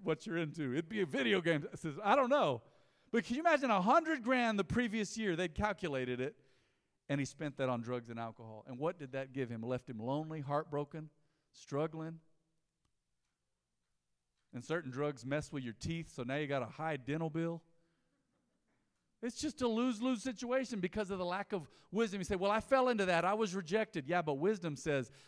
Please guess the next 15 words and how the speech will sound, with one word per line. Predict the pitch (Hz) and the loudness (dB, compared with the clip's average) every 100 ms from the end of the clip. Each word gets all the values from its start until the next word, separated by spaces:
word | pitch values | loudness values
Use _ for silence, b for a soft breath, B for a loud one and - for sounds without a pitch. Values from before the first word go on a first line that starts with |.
| B | B
"I'm | 147 | 2
gonna | 147 | 4
draw | 123 151 | 6 4
close | 151 160 147 | 4 0 0
to | - | -4
God, | 123 127 160 202 | -4 -2 -2 -2
and | 147 | -6
I'm | 120 | -8
gonna | 113 107 | -8 -4
draw | 120 127 | -2 -2
close | 139 127 - | -2 -6 -6
to | 120 | -10
the | 110 | -10
right | 113 117 | -10 -14
people." | - 131 - 101 | -14 -14 -14 -20